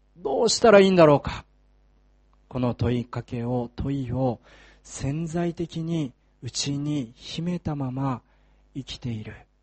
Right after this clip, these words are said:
そのような存在ではないかと思うんです。私たちは一体どうしたらいいんだろうか？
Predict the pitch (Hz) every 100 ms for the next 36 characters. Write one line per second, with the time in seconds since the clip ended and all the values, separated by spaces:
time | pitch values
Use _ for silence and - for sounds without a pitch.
0 | _ _ _ - 120 117 117 110 - 107
1 | 110 110 110 104 110 - 101 117 120 107
2 | _ _ - 107 107 107 - - - _
3 | _ - 139 - - 196 247 226 - 240
4 | 208 202 254 240 254 190 151 120 107 -
5 | -